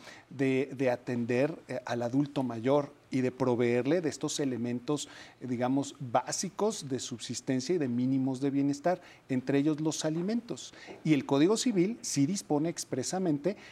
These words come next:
que el adulto mayor está en aptitud legal de solicitar de los hijos la pensión alimenticia. Incluso dice que, eh, que podría, ante la imposibilidad de estos de cumplirla,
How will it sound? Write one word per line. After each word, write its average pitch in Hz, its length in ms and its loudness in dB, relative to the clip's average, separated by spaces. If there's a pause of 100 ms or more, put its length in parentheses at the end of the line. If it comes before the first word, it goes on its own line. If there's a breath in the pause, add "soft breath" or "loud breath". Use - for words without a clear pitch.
(120 loud breath)
que 143 120 4
el 127 100 2
adulto 120 420 2
mayor 180 300 2
está 151 260 -2
en 151 140 2
aptitud 139 540 -2
legal 156 320 4
de 156 80 -2
solicitar 131 720 0
de 180 100 2
los 208 360 0
hijos 208 580 -2 (320 loud breath)
la 139 160 4
pensión 123 480 -4
alimenticia. 151 800 0 (340 loud breath)
Incluso 214 840 2
dice 190 560 2 (380 loud breath)
que, 147 360 4
eh, 147 440 0
que 147 120 2
podría, 196 640 4
ante 139 300 0
la 127 100 2
imposibilidad 127 840 2
de 160 280 4
estos 131 360 -4
de 123 100 -6
cumplirla, 156 680 0